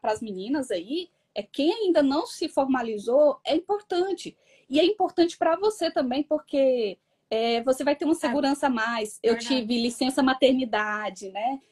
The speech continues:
Speaker 1: É, se Deus o livre acontecer alguma coisa com você, você tem um, um seguro ali. E hoje, se eu não me engano, tá sessenta e pouco, setenta reais
Speaker 2: É.
Speaker 1: por mês que você paga, né? Então, assim, dá pra gente pagar e,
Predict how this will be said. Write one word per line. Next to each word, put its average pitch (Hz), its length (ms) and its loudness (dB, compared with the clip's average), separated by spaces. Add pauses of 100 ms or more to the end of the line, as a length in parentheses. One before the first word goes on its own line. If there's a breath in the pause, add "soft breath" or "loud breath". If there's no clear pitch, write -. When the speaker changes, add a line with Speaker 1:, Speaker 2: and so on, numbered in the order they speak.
(180)
Speaker 1:
É, 208 220 2
se 226 380 -4
Deus 262 180 4
o 277 60 2
livre 247 200 2
acontecer 247 360 -2
alguma 233 280 0
coisa 226 280 -2
com 233 160 -8
você, 233 320 -2
você 220 200 -8
tem 240 220 -2
um, 254 60 -6 (240)
um 233 80 -8
seguro 247 600 0
ali. 208 400 -2 (320 soft breath)
E 226 300 -4
hoje, 277 420 6
se 254 140 -4
eu 254 40 2
não 277 100 2
me 370 60 2
engano, 269 240 2
tá 294 160 -2
sessenta 277 440 -2
e - 60 -6
pouco, 269 340 2
setenta 269 320 -2
reais 277 300 4
Speaker 2:
É. 330 80 0
Speaker 1:
por 285 120 4
mês 240 220 2
que - 100 -6
você 240 300 0
paga, 185 500 -4 (220)
né? 220 220 -4
Então, 302 220 2
assim, - 280 -6 (240)
dá 226 300 2
pra 466 120 0
gente 269 240 2
pagar 202 520 0 (500 soft breath)
e, 330 180 4